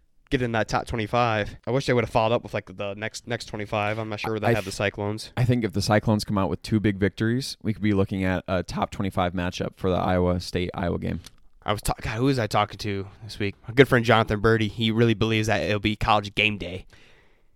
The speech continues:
Speaker 2: Man, that would be cool.
Speaker 1: Both teams are undefeated at Jack. Uh, the unfortunate thing is on Fox, though. I don't, so I don't know how they make that work, but
Speaker 2: Well,
Speaker 1: it
Speaker 2: if
Speaker 1: all depends who else plays out throughout that se-,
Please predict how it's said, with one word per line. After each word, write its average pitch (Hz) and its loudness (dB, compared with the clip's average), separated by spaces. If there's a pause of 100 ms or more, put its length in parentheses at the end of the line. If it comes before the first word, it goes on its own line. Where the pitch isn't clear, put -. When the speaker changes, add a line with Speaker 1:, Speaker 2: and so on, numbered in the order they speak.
Speaker 2:
Man, 135 4
that 110 4
would 101 2
be 110 2
cool. 113 6
Speaker 1:
Both 117 8
teams 123 4
are 113 4
undefeated 110 2
at 107 2
Jack. 104 0
Uh, 101 -4 (800)
the 110 -2
unfortunate 135 2
thing 120 0
is 107 -2
on 104 0
Fox, - 8
though. - -6 (160)
I 107 -4
don't, 104 -8 (160)
so 95 -10 (400)
I 104 -6
don't 107 -4
know 104 -2
how 110 2
they 107 -2
make 104 -6
that 98 -4
work, 101 -8 (260)
but 104 0 (260)
Speaker 2:
Well, 143 2 (540)
Speaker 1:
it 131 8
Speaker 2:
if 147 12
Speaker 1:
all 165 12
depends 147 6
who 123 6
else 113 6
plays 117 2
out 110 0
throughout 117 2
that 113 0
se-, - -6